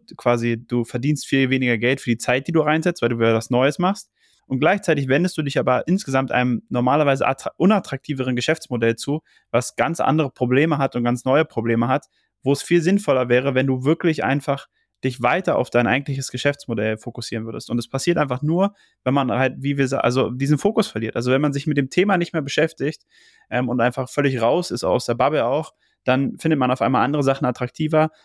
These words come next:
was aber total der Fehler sein kann. Anstatt einfach zu sagen, „Nein, ich entwickle mich in meinem Publishing be-, weiter, ich werd da besser und prom-, probier da irgendwie ein besseres Publishing am Ende des Tages irgendwie auf Amazon zu bringen, um mehr Geld zu verdienen“, gucken die Leute dann einfach wirklich, äh,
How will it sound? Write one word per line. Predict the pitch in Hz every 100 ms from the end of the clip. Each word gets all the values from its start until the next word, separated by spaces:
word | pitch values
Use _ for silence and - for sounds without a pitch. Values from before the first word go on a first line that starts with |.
| _
was | 127 131
aber | 127 131
total | 127 139 135
der |
Fehler | 135 147 147
sein | 107 98
kann. | 95 - -
Anstatt | 117 - 120 -
einfach | 131 131
zu | 117
sagen, | 123 123
„Nein, | 120 127 131
ich | 131
entwickle | 127 147 165
mich | 151
in | 147
meinem | 127
Publishing | - 143 147 143 127
be-, | 123 -
weiter, | 127 127 135 135 _ _
ich | - -
werd | 131 -
da | 131
besser | 143 131 131 135 139 - _ _ _
und | - 139
prom-, | - 135 110
probier | - 135 131
da | 127 131 107
irgendwie | 135 127 127
ein | 123 107 120
besseres | 127 139 - 135
Publishing | 143 151 143 120
am | 107
Ende | 110 120
des | 117 -
Tages | 127 123 123
irgendwie | - 123
auf | 113
Amazon | - 156 139 123
zu | - 123
bringen, | 120 139
um | 120 123
mehr | 127
Geld | 123 135
zu | 135
verdienen“, | 120 120 131 147 _ _ _
gucken | - 156 143 160
die | 143
Leute | 135 139 135
dann | 135
einfach | 123 131 127
wirklich, | 131 - -
äh, | 127